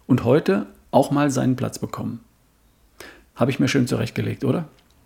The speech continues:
Okay, lass uns das erstmal definieren. Ich habe folgende Definition von finanzieller Gesundheit oder finanziellem Wohlbefinden gefunden. Finanzielles Wohlbefinden kann als ein Zustand definiert werden, heißt es hier,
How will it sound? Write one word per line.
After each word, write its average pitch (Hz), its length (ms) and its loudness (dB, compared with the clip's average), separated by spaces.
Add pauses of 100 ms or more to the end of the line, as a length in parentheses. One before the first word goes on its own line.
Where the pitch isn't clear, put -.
(480)
Okay, 110 300 0 (600)
lass 170 140 2
uns 160 100 0
das 135 160 0
erstmal 123 300 4
definieren. 107 540 -2 (600)
Ich 143 140 0
habe 151 100 0
folgende 170 420 0
Definition 143 760 2
von 135 200 2
finanzieller 131 600 2
Gesundheit 139 580 2
oder 120 180 2
finanziellem 127 680 2
Wohlbefinden 123 800 2
gefunden. 110 480 -4 (640)
Finanzielles 139 800 2
Wohlbefinden 180 640 6
kann 131 220 4
als 123 180 0
ein 120 140 4
Zustand 151 440 0
definiert 117 500 4
werden, 170 360 2
heißt 147 200 -4
es 170 100 -4
hier, 185 220 -4